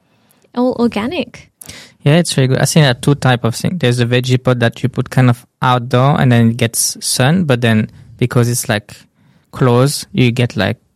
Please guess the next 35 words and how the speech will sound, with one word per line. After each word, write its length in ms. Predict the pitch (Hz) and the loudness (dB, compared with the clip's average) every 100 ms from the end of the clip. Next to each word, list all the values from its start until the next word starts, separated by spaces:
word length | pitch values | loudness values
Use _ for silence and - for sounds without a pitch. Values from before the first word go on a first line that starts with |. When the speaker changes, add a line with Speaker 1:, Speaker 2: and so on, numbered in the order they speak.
| - | -2
Speaker 2:
good 240 | 120 117 | 0 2
benefits 640 | 120 113 113 110 - - - | 2 2 2 -2 -2 -6 -8
that 180 | - 135 | -6 -4
keeps 300 | - - - | -2 -6 -2
the 100 | 110 | 2
heat 240 | 113 123 147 | 4 4 4
and 100 | 117 | 4
everything. 460 | 110 113 - 202 - - _ _ | 4 0 2 0 0 -14 _ _
Or 140 | 143 143 | 0 2
you 100 | 139 | 2
have 180 | 131 | 2
also 300 | 123 123 - | 2 0 0
those 400 | 120 113 113 - - | 2 2 0 -4 -6
veggie 320 | 120 120 123 - | -4 -2 -2 0
pod 220 | 147 160 | 0 2
that 260 | 123 - - _ _ _ _ _ _ | -2 -2 -12 _ _ _ _ _ _
have 400 | - 127 120 - _ | -2 -2 -2 -6 _
a 80 | 123 | 0
light 400 | 117 113 151 - | 2 2 0 0
or 200 | 123 117 | 0 2
L 140 | 117 | 2
E 80 | 117 | 4
D 140 | 117 110 | 4 4
lights 480 | 110 156 - - - _ _ _ | 4 2 0 -8 -10 _ _ _
again. 340 | 127 107 131 - | 0 4 4 4
<laughs> 60 | - - - - | 0 -2 -8 -6
Speaker 1:
Hmm. 480 | 269 277 320 254 214 233 _ | 0 2 2 2 0 -4 _
Speaker 2:
And 220 | 131 123 | 4 6
then 340 | 117 117 113 - | 6 4 2 0
this 220 | 127 131 | 0 0
basically, 580 | - 120 113 113 - 113 | 2 0 2 0 2 2
like, 420 | 110 110 - - - | 2 0 -4 -16 -2
grow 240 | 123 120 | 2 2
your 160 | 117 113 | 2 2
veggie 580 | 113 107 - 110 113 | 0 0 0 0 0